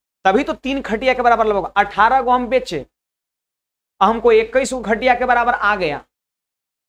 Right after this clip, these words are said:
इक्कीस खटिया का मूल्य हमारे पास आ गया, तो इसका मतलब तीन खाट का प्रॉफिट हो गया आपका। समझ में आ रहा है? तीन खाट का प्रॉफिट हो गया। तो याद रखना, इतना खाट का क्रय मूल्य के बराबर लाभ होता है, तो लाभ जब होगा तो वैसी स्थिति में हम जोड़ देंगे।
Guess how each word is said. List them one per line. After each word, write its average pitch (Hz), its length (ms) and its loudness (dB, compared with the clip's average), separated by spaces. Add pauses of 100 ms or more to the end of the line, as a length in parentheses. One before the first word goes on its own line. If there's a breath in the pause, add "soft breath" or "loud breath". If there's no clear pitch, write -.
(220)
इक्कीस 214 340 0
खटिया 220 380 -2
का 247 160 -4
मूल्य 247 320 -4 (140)
हमारे 214 220 0
पास 233 220 -2
आ 202 140 2
गया, 170 220 -4 (560)
तो 196 60 -2
इसका 262 240 -6
मतलब 262 340 -4
तीन 262 240 -6
खाट 254 280 -4
का 269 120 -6
प्रॉफिट 254 400 -6
हो 262 80 -4
गया 254 160 -6
आपका। 254 280 -14 (1300)
समझ 233 120 2
में 269 80 0
आ 302 40 0
रहा 285 100 0
है? - 140 -10 (180)
तीन 247 160 -6
खाट 233 220 -2
का 247 80 -2
प्रॉफिट 226 300 -2
हो 214 60 -2
गया। 208 120 -8 (360)
तो 208 40 -2
याद 214 320 2
रखना, 240 460 -4 (260)
इतना 233 380 -6
खाट 220 400 -2
का 247 200 -4
क्रय 220 280 -4
मूल्य 247 200 -6
के 254 100 -4
बराबर 233 240 0
लाभ 208 320 2
होता 190 300 -2
है, 254 80 0
तो 262 100 -6
लाभ 220 440 2
जब 220 180 -2
होगा 214 260 0
तो 233 140 -6
वैसी 202 400 -2
स्थिति 214 260 -14
में 202 100 -10
हम 196 140 -10
जोड़ 156 220 -4
देंगे। 120 200 -14